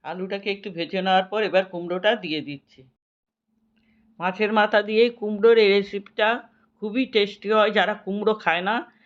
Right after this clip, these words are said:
আমি বলতে পারি, তারা ভালোবেসেই কুমড়োর তরকারিটা খেয়ে নেবে। এবার দিয়ে দিচ্ছি আমি ঝিঙেটা। সঙ্গে যদি দেয়া যায় কয়েকটা তেলা কচুর ডগা,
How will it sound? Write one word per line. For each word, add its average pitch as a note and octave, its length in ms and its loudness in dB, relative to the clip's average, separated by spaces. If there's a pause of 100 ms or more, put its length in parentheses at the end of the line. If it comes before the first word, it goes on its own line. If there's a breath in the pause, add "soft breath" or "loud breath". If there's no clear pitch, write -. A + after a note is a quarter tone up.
(260 soft breath)
আমি G3 180 -10
বলতে F#3+ 340 -4
পারি, F#3 260 0
তারা F3+ 300 2 (840)
ভালোবেসেই G#3+ 540 -2
কুমড়োর G3+ 420 -2
তরকারিটা F3 400 -4
খেয়ে D#3+ 280 -6
নেবে। C3 260 -8 (1000)
এবার F#3+ 280 -4
দিয়ে F#3 180 -2
দিচ্ছি F#3+ 280 -8
আমি A#3+ 180 -6
ঝিঙেটা। E3+ 480 -6 (1300)
সঙ্গে A3 400 0
যদি A#3+ 280 2
দেয়া G#3+ 280 2
যায় A3+ 240 0
কয়েকটা G#3 460 -2
তেলা G#3 300 2
কচুর G#3 340 -2
ডগা, G#3+ 340 2